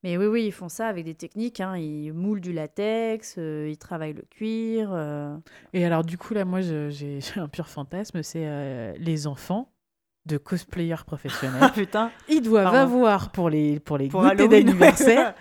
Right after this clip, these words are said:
Speaker 3: <laughs>
Speaker 2: des costumes de folie, quoi.
Speaker 1: Alors, il y a quand même une difficulté de coudre pour un enfant, c'est les essayages, euh, ça les intéresse pas du tout.
Speaker 2: Oui. Ah oui.
Speaker 1: Donc
Speaker 2: Bah,
Speaker 1: voilà,
Speaker 2: déjà,
Speaker 1: la,
Speaker 2: pour
Speaker 1: la,
Speaker 2: leur faire acheter
Speaker 1: ouais,
Speaker 2: des vêtements,
Speaker 1: c'est
Speaker 2: c'est un peu la
Speaker 1: galère,
Speaker 2: galère.
Speaker 1: euh, voilà.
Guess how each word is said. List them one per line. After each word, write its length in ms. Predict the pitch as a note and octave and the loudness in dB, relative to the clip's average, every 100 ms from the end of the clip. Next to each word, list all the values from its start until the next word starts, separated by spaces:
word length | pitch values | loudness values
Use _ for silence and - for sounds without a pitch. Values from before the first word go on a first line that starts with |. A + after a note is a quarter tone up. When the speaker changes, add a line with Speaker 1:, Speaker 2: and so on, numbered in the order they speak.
| - - - - | -20 -20 -20 -20
Speaker 3:
<laughs> 460 | _ _ _ _ - | _ _ _ _ -4
Speaker 2:
des 180 | G3 C4 | 2 2
costumes 440 | G#3+ G3+ - F4 | 4 0 0 0
de 80 | A3 | 0
folie, 380 | D3+ C4+ C#4 B3 | 2 2 2 2
quoi. 260 | F3 C3 B2 | 0 -2 0
Speaker 1:
Alors, 120 | A#3+ C4 | 0 0
il 40 | |
y 40 | |
a 40 | A3 | 0
quand 120 | C#4+ | 0
même 80 | D#4 | 0
une 80 | B3+ | -2
difficulté 540 | A#3+ - A#3+ A#3 B3+ | -6 -10 -10 -6 -4
de 100 | A#3+ | -4
coudre 400 | G#3+ - A3+ G#3+ | -8 -10 -10 -10
pour 220 | - G3+ | -10 -10
un 100 | G3 | -8
enfant, 380 | F#3+ F#3+ A3+ A#3+ | -8 -6 -4 -4
c'est 320 | B3 - F#3 | -6 -4 -2
les 220 | F3 E3+ A3+ | -2 -4 -6
essayages, 640 | - A3+ A3 A#3+ - - - | -4 -2 0 -2 -6 -14 -10
euh, 240 | F#3 E3+ E3+ | -8 -8 -8
ça 160 | F#3+ | -8
les 160 | E3+ F#3 | -6 -6
intéresse 280 | F#3 F3 - | -6 -6 -4
pas 100 | C4 | -6
du 100 | A3+ | -6
tout. 160 | - _ _ _ _ G3+ | -12 _ _ _ _ -2
Speaker 2:
Oui. 160 | G#3+ - _ - | -2 -4 _ -6
Ah 100 | F3+ | -4
oui. 60 | |
Speaker 1:
Donc 80 | G3 | -2
Speaker 2:
Bah, 60 | G3 | 2
Speaker 1:
voilà, 80 | F#3+ | 4
Speaker 2:
déjà, 260 | A3+ A#3 B3+ | 4 4 4
Speaker 1:
la, 80 | - | 4
Speaker 2:
pour 80 | A3+ | 4
Speaker 1:
la, 80 | G#3+ | 4
Speaker 2:
leur 40 | - | 2
faire 140 | G#3+ | 0
acheter 160 | A3 A3 | 2 2
Speaker 1:
ouais, 60 | |
Speaker 2:
des 80 | A3 | 4
vêtements, 300 | G#3+ G#3+ A3+ | 2 2 2
Speaker 1:
c'est 80 | G#3 | 4
Speaker 2:
c'est 40 | |
un 60 | G#3 | 4
peu 60 | G#3 G#3+ | 4 4
la 80 | G#3+ | 4
Speaker 1:
galère, 180 | G3+ | 4
Speaker 2:
galère. 180 | G3 C4 | 4 4
Speaker 1:
euh, 260 | F#3+ F#3 F#3 | 2 0 0
voilà. 280 | F#3 F3 | 0 -2